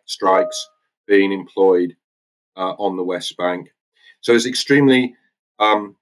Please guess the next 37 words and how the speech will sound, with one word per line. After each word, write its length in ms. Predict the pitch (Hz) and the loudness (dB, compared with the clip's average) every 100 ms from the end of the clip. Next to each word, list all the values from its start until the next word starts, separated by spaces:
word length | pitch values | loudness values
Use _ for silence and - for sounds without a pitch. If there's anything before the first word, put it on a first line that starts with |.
| _ | _
significant 800 | - - 123 123 127 131 120 104 | -8 -2 0 0 -2 -2 -2 -2
in 80 | 101 | -2
that 180 | 104 - | -4 -4
context. 500 | - 98 - 104 - | -10 -10 -8 -10 -8
It's 140 | 98 | -10
a 60 | 107 | -8
significant 880 | - 107 110 120 123 127 117 110 - | -8 -8 -4 -2 -4 -4 -4 -4 -2
ramping 580 | 104 110 107 101 101 | 0 2 0 -4 -4
up 200 | 101 - | -2 -4
of 100 | 92 | -8
the 100 | 98 | -2
level 320 | 98 101 98 92 | 2 2 2 -2
of 120 | 87 | 0
violence 440 | 92 92 90 87 | 0 0 -2 -10
being 220 | - 92 | -12 -10
employed 580 | 90 87 107 101 92 87 _ _ - | -10 -2 2 4 4 0 _ _ -6
against 400 | 104 110 113 - | -2 -2 -4 -8
Palestinians 580 | 90 87 - 90 87 85 | -6 -6 -10 -10 -10 -10
in 80 | |
the 60 | 87 | -6
West 280 | 87 87 - | -4 -6 -2
Bank. 240 | 90 90 - - _ | -2 -2 -8 -20 _
But 120 | - | 0
of 100 | 113 | 0
course, 340 | - 135 127 - | 2 2 2 0
it 160 | - | -6
comes, 320 | - 127 120 110 | -2 0 2 2
it 120 | 117 | 0
doesn't 280 | 120 131 - | -2 -2 -4
come 220 | 117 110 | 0 2
as 80 | 101 | 4
a 60 | |
random 460 | 101 98 98 92 92 | 4 2 -2 -4 -2
act, 280 | 90 - 95 | -4 -4 -10
and 100 | 95 | -10
it 140 | - | -8
comes 440 | - 107 101 95 | -2 0 0 -4